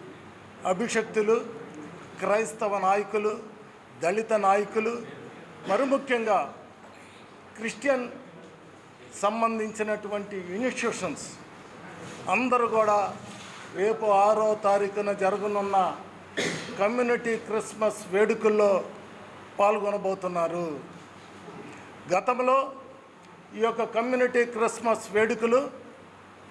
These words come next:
ఇదే ఆంధ్ర క్రైస్తవ కళాశాలలో జరిగేవి.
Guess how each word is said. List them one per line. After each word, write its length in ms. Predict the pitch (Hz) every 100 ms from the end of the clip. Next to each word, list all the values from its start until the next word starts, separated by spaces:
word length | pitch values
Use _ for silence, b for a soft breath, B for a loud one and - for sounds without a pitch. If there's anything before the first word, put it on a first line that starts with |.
| - - - - - - - - -
ఇదే 220 | 208 262
ఆంధ్ర 400 | 254 233 254 247
క్రైస్తవ 540 | 240 226 214 - 220 214
కళాశాలలో 640 | 208 208 208 202 196 202
జరిగేవి. 520 | 185 180 175 156 139